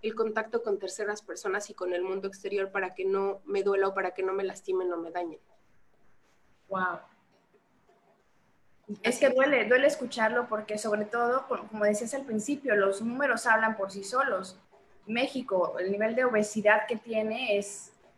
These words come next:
Speaker 2: pues es, es preocupante, es alarmante. Decíamos también eso de, eh, cómo se está relacionando ahorita todo lo que tiene que ver con obesidad y covid diecinueve y por qué ahora la palabra obesidad nos está haciendo tanto ruido, cuando tendría que habernos hecho ruido desde hace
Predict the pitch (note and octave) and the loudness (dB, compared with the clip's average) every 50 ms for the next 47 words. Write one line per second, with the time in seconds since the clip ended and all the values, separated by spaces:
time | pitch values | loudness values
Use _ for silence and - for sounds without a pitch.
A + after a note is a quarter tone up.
0 | _ _ _ _ _ _ _ - G#3 G#3 G#3+ G#3+ - A#3+ A#3+ - - C4 B3 - | _ _ _ _ _ _ _ -2 2 2 2 4 4 2 2 4 6 4 4 4
1 | - G3 - A#3+ B3+ B3+ B3 G#3 G3+ G#3 A3 A3 G3+ F#3+ G3 G#3 A3+ A#3+ B3+ B3+ | 2 4 4 4 6 4 4 2 0 0 0 0 2 2 2 4 4 2 2 2
2 | B3 - G3+ F#3+ F#3+ - - F#3+ F#3 - A#3 A3+ A3+ A3+ A3 G#3+ - G#3 G3+ G#3 | 0 -4 -4 -6 -6 -8 -12 -14 -10 -6 -4 -2 -2 -2 -2 -2 0 0 2 4
3 | G#3 G3+ G#3 G#3 G#3 G#3 G#3 - G#3+ G3+ G3 F#3 F3 F3 - - - - _ _ | 6 6 6 6 6 4 4 2 2 4 4 4 2 2 -2 -8 -20 -20 _ _
4 | - - - - _ - - F#3+ G3 F#3+ F#3+ F#3+ F#3 F#3 F#3 F#3 F#3 F#3 F#3 - | -20 -20 -20 -20 _ 0 2 4 6 6 6 6 4 4 4 2 2 2 2 2
5 | A#3 A#3 A3+ A3+ - A3+ G#3+ A3 G#3+ G#3 G#3 G#3+ G#3 G#3 G#3 G#3 G3+ G3 G3 G3 | 2 2 0 0 2 2 4 6 6 6 4 4 2 4 4 4 6 6 4 4
6 | G#3 G#3 G#3 G#3 A3 A3 A3 G#3+ G#3 G3+ G3+ G3+ G3 G3+ G#3 G#3 G3+ G3+ G3 G3 | 4 2 2 2 2 2 4 4 4 2 0 -4 -6 -2 0 0 0 2 2 2
7 | G3 G3 - - - - - - _ - G#3 G3+ F#3 F3+ F#3 F3+ - - G#3 G3 | 0 0 -4 -12 -20 -20 -20 -12 _ 4 4 6 6 4 2 0 -2 0 2 6
8 | F#3+ F#3+ F#3+ G3+ G3+ G3+ G3+ - - G3 F#3+ F#3+ G3+ G3+ F#3+ G#3 G#3 G#3 - F#3+ | 6 8 8 6 6 2 -2 -2 -2 -2 0 0 -2 -2 0 0 0 0 0 -4
9 | F#3+ G3 G3+ G#3 G#3+ G#3 - F#3+ F#3+ - G#3 G3+ G3+ G3+ G#3 G#3 G3 - - F#3 | 0 2 4 4 4 2 0 -4 0 4 6 8 8 8 6 6 4 4 4 4
10 | F#3 F#3+ G3 G#3+ G#3 F#3+ F#3+ - G3 F#3+ F#3+ G3 - - _ _ - - G3+ G3+ | 4 6 6 4 4 2 0 0 0 0 0 0 -2 -8 _ _ -6 -4 -2 -2
11 | F#3+ F#3+ G3 G#3+ G#3+ G#3+ G#3+ G#3 G#3 G#3 G#3 G#3 G#3 G#3+ G#3 G#3 G#3+ A#3+ A#3+ A#3 | 0 0 0 0 2 2 2 2 4 4 4 4 4 2 0 0 0 0 0 2
12 | A3+ G#3+ G#3+ G#3+ A#3 C4 - - G3 F#3 F3+ - F#3+ F#3+ G3 G3+ G3+ A3+ G#3 G#3 | 2 4 4 4 4 2 0 -2 -2 -2 -2 -2 0 0 2 2 4 6 6 6
13 | G#3 G#3 G#3 G#3+ G3+ - G#3+ G#3 G3+ G#3 G3+ G3 G3 G3 F3+ E3+ E3 E3 F#3+ F#3+ | 6 4 0 -4 -6 -6 -6 -4 -2 0 0 2 2 2 2 0 -2 -4 -4 -4
14 | F#3+ A3 G#3+ G3 F3+ - | 0 0 0 0 0 -2